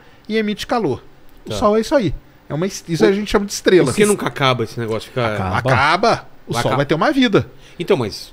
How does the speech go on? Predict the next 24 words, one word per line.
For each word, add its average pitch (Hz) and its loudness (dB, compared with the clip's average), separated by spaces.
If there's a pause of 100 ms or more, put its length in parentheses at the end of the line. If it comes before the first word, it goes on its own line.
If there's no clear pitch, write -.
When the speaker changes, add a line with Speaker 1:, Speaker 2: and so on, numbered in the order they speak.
Speaker 1:
O 143 -2
Sol 113 -2
tem 143 -2
Speaker 2:
tá, - 0
Speaker 1:
uma 233 2
vida. 208 2
Speaker 2:
tá. 101 -6
Speaker 1:
O 143 -6
Sol 185 2
tem, 190 -2
o, 156 4
a 147 2
vida 190 2
do 170 -2
Sol 196 4
é 185 4
dez 170 0
bilhões 214 -2
de 254 0
anos. 131 -2
Nós 143 -2
estamos 175 0
na 196 2
metade. 202 -2